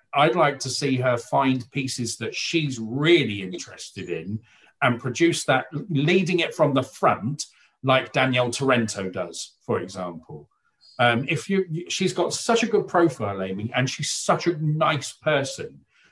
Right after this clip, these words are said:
that if she gr-, took a production that she really believed in, and it would have to be a musical,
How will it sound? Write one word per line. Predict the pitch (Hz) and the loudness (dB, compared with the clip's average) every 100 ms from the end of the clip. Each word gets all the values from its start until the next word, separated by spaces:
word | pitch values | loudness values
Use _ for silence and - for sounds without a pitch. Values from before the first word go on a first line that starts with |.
| _ | _
that | 123 131 | 0 0
if | 151 143 | 0 -2
she | - 165 156 156 - 147 | 0 0 0 -2 -8 -8
gr-, | 160 156 | -8 -6
took | - 180 | -2 -2
a | - | 0
production | 180 156 - - 127 117 110 _ - | 0 2 0 -2 0 0 -2 _ -4
that | 135 | -4
she | - 143 131 | -2 -2 0
really | 120 120 135 139 131 123 | 0 2 4 4 2 2
believed | 117 117 117 131 143 139 120 101 | 0 0 0 0 0 0 -4 -6
in, | 87 - 127 143 _ - | -8 -6 -6 -6 _ 0
and | 135 | 0
it | 160 | 2
would | 151 | 2
have | 196 - | 0 2
to | |
be | 113 101 | 0 0
a | |
musical, | 98 98 92 - - 135 147 | -2 -6 -10 -10 -2 -2 -4